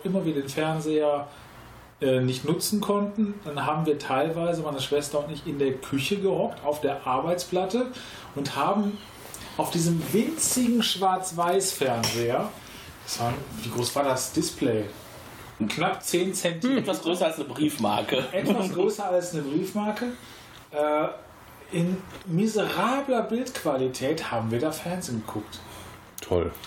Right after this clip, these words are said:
Speaker 2: Das sind so
Speaker 1: Äh,
Speaker 2: die Erinnerungen.
Speaker 1: Das war jetzt nicht die
Speaker 3: Wahnsinn.
Speaker 1: schönste Erinnerung, aber das ist halt auch so Kindheit. Oder halt
Speaker 2: Ja.
Speaker 1: auch, dass wir,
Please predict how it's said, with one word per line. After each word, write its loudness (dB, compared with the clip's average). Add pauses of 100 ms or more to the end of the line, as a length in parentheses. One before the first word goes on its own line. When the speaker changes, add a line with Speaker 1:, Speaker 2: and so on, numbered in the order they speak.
(340)
Speaker 2:
Das 0
sind 2
so 4
Speaker 1:
Äh, 2
Speaker 2:
die 2
Erinnerungen. 2 (1120)
Speaker 1:
Das -4
war 2
jetzt 0
nicht 2
die 4
Speaker 3:
Wahnsinn. 0
Speaker 1:
schönste 0
Erinnerung, 2 (200)
aber 0
das 0
ist -4
halt 2 (120)
auch 0
so -4
Kindheit. -2
Oder 0
halt 2
Speaker 2:
Ja. 0
Speaker 1:
auch, -6
dass -2
wir, 2